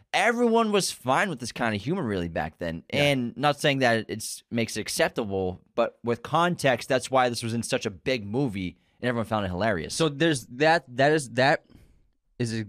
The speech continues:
Speaker 2: exactly right. And then also there's something, there's another glaring issue with this movie is, is, is completely lacking in diversity whatsoever. Like, the, the main twelve people are white.
Speaker 1: <laughs>
Speaker 2: So this movie, it completely showed that, you know, Hollywood was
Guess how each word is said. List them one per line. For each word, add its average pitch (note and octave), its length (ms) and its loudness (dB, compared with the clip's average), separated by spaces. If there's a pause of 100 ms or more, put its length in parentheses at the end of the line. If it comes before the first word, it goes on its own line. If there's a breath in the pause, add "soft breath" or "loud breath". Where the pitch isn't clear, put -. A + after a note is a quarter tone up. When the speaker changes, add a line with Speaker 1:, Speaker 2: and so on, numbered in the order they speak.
Speaker 2:
exactly A#2+ 420 2
right. A2 200 4
And A#2 100 -4
then B2 80 0
also C#3+ 240 0
there's C3+ 160 -2
something, E3+ 560 0
there's D3+ 180 2
another F3+ 400 4 (380)
glaring B2+ 400 2
issue A2+ 320 -2
with G#2+ 100 -4
this G#2+ 160 -4
movie G#2+ 300 0
is, F#2+ 220 -6
is, A#2 240 -6 (120)
is C#3 160 -2
completely B2+ 460 -4
lacking G2+ 320 0
in F2+ 100 -4
diversity F2 500 -2
whatsoever. E2+ 720 -4 (280 soft breath)
Like, A#2 180 -2
the, C#3+ 180 0
the C#3+ 160 0
main D3+ 360 2
twelve C#3 340 2
people A2+ 300 -2
are F#2 80 0
white. F#2 320 0 (100)
Speaker 1:
<laughs> G#3 560 0
Speaker 2:
So D3 420 4
this D3+ 300 0
movie, D#3 540 2 (240 soft breath)
it D3 160 0
completely D3+ 500 0
showed C3 420 2
that, A#2+ 200 2
you B2+ 80 -2
know, A2 240 4
Hollywood C#3+ 400 2
was A2 640 2